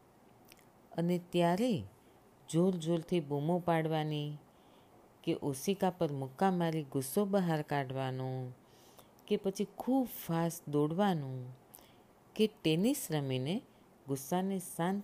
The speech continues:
કરી શકાય છે. એક દર્દીને અચાનક જ ખભામાં દુખાવો થયો. શરૂઆતમાં દુખાવા તરફ ધ્યાન ન દીધું, પણ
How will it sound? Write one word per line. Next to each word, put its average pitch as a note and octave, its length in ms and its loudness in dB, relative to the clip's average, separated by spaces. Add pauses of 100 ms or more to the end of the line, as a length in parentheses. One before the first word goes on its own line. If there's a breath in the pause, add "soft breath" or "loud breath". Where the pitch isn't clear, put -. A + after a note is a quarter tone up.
(120)
કરી E3 220 0
શકાય A#2 480 -4
છે. - 240 -12 (1700 soft breath)
એક D4 280 4
દર્દીને C#3 600 0 (440)
અચાનક B3 500 0
જ - 220 -8
ખભામાં E3+ 480 0
દુખાવો A#2+ 520 -4
થયો. D2+ 340 -10 (1080 loud breath)
શરૂઆતમાં G#3 600 0
દુખાવા F3+ 420 0
તરફ A3+ 340 0 (160)
ધ્યાન A3 200 2
ન A#3 220 2
દીધું, G#2+ 520 -4 (580 loud breath)
પણ F3 140 2